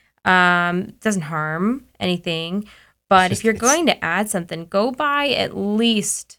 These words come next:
Speaker 1: like, that Lifeway plain kefir. At least you're getting a little bit more fermented, a little bit
Speaker 2: Yeah.
Speaker 1: more of those live and active probiotics. Yogurt is cooked.
Speaker 2: It's still
Speaker 1: Um,
Speaker 2: pasteurized, right? So, like,
Speaker 1: it
Speaker 2: it's,
Speaker 1: is.
Speaker 2: it's, that's what I'm saying. If they're lactose intolerant, they could have issues.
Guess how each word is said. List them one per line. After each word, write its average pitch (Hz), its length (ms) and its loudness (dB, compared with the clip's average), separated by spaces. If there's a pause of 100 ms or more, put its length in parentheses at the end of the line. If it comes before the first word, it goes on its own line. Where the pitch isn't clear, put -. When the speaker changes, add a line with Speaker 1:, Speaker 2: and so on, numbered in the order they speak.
(400)
Speaker 1:
like, 180 200 -2
that 160 180 -2
Lifeway 165 500 -4
plain 160 320 -8
kefir. 233 600 -6 (120)
At 208 160 -2
least 277 380 -2
you're 262 80 -2
getting 208 220 -2
a 180 60 2
little 208 440 4
bit 196 160 -2
more 175 260 0
fermented, 165 840 -6
a - 100 -6
little 175 160 -4
bit 180 140 -4
Speaker 2:
Yeah. 175 100 -2
Speaker 1:
more 165 240 -4
of 160 80 -14
those 156 300 -6
live 160 420 -4
and - 100 -6
active 165 540 -4
probiotics. 190 720 0 (300)
Yogurt 262 280 2
is 240 120 0
cooked. - 480 -8 (320)
Speaker 2:
It's 104 100 2
still - 140 6
Speaker 1:
Um, 120 60 6
Speaker 2:
pasteurized, 76 680 0
right? 82 300 -4
So, 90 220 -2
like, - 80 2
Speaker 1:
it 294 120 4
Speaker 2:
it's, - 200 2 (140)
Speaker 1:
is. - 80 -18
Speaker 2:
it's, - 340 2 (400)
that's 117 180 4
what 131 80 6
I'm 107 100 2
saying. 98 180 2
If 85 100 0
they're 95 160 2
lactose 98 400 2
intolerant, 90 420 0
they 78 120 -4
could 82 160 -4
have 78 220 0
issues. 73 640 -6